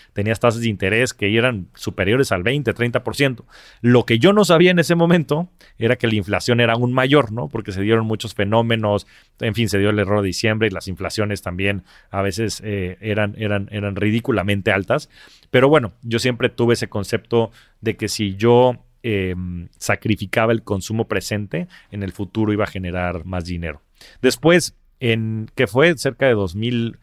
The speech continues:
cuatro o dos mil cinco, eh, murió mi abuelita y me heredó un dinero, eh, a, a mi hermano y a mí, y con ese dinero,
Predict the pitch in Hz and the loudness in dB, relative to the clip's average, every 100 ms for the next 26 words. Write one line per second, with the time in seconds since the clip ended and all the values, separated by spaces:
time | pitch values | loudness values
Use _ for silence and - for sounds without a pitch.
0 | _ _ - 117 120 156 156 131 101 101 | _ _ -6 0 2 2 0 0 0 -2
1 | 117 - 139 123 110 127 _ _ _ - | -4 -2 -4 0 0 -2 _ _ _ -12
2 | 104 101 98 104 104 131 131 120 127 170 | -6 -4 -4 -2 0 0 0 0 0 0
3 | - 143 147 - 113 101 98 95 101 110 | 2 0 0 -4 -6 -4 -4 -2 -2 0
4 | 120 143 147 147 - _ _ _ 107 98 | 0 2 2 0 -4 _ _ _ -4 -4
5 | 92 98 95 110 123 131 156 165 120 120 | -2 -2 -2 0 0 2 2 2 0 0
6 | 127 123 135 135 139 123 | 0 0 2 4 4 2